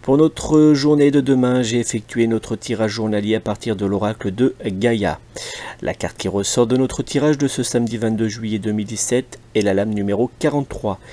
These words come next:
qui porte le nom de l'intuition, que vous pouvez également voir actuellement à l'écran de cette vidéo. Cette carte de l'oracle de Gaïa nous indique des influences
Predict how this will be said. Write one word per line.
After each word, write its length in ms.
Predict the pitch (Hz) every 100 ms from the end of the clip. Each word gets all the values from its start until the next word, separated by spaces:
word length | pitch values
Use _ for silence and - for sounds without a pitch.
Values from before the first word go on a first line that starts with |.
| - - -
qui 100 | 104
porte 300 | - 110 -
le 100 | 110
nom 200 | 117 139
de 280 | 107 123 - -
l'intuition, 720 | - 110 135 - 113 - - - - - - - - -
que 100 | -
vous 60 | 92
pouvez 340 | - 95 113 -
également 520 | 113 107 101 117 139
voir 300 | 113 123 107
actuellement 420 | 104 - 98 110 -
à 120 | 113
l'écran 380 | 98 - - 127
de 80 | 107
cette 340 | - 117 -
vidéo. 420 | 98 92 92 67 - - - - - - - - - - - - - - - - - - -
Cette 540 | - - 185 175 156 -
carte 320 | 160 147 151
de 140 | 131
l'oracle 500 | 127 120 127 - 123
de 140 | 113 120
Gaïa 540 | 120 120 110 117 127
nous 340 | 123 156 165
indique 500 | 131 117 117 131 -
des 360 | 113 98 113 104
influences 580 | 110 - 117 113 -